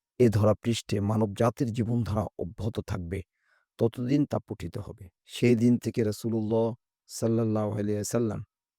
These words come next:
আব্দুল্লাহ ইবনে উম্মে মাকতুমকে বিশেষ সমাদর করতেন।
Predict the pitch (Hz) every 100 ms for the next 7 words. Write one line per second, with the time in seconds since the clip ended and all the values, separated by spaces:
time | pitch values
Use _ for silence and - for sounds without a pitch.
0 | _ - 101 101 107 110 107 92 107 -
1 | 120 120 113 104 - - 113 - 80 -
2 | _ _ - 90 104 131 110 - 98 92
3 | 92 - - -